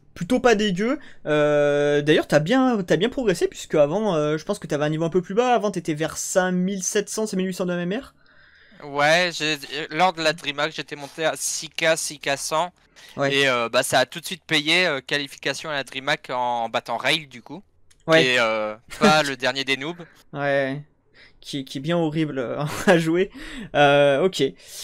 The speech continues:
Speaker 1: bah du coup, euh, si vous voulez suivre Garitos, déjà je vous mettrai les liens de ses réseaux sociaux. Bah là ils vont s'afficher et en plus je vous les mettrai dans la description de la vidéo.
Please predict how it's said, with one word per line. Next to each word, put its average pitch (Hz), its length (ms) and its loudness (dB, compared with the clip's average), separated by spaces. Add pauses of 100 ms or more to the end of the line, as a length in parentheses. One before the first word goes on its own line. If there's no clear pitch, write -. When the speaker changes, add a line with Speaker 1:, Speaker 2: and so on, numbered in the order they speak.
(120)
Speaker 1:
bah 175 120 8
du 208 160 2
coup, 294 240 4
euh, 185 80 6
si 175 160 -4
vous 254 140 -6
voulez 226 180 -2
suivre 277 240 -4
Garitos, 240 480 2
déjà 180 260 0
je 214 120 -6
vous 175 80 -2
mettrai 175 320 -2
les 175 120 2
liens 190 280 -2
de 170 80 -4
ses 175 160 -4
réseaux 185 260 0
sociaux. 196 460 -4
Bah 147 100 2
là 156 140 2
ils 151 60 0
vont 156 100 -2
s'afficher 175 440 -2
et 156 80 -2
en 156 120 0
plus 202 100 -8
je 175 80 -6
vous 156 60 -10
les 160 80 -4
mettrai 165 240 -4
dans 147 100 0
la 139 80 0
description 190 380 -4
de 180 60 -2
la 170 40 -2
vidéo. 156 300 -4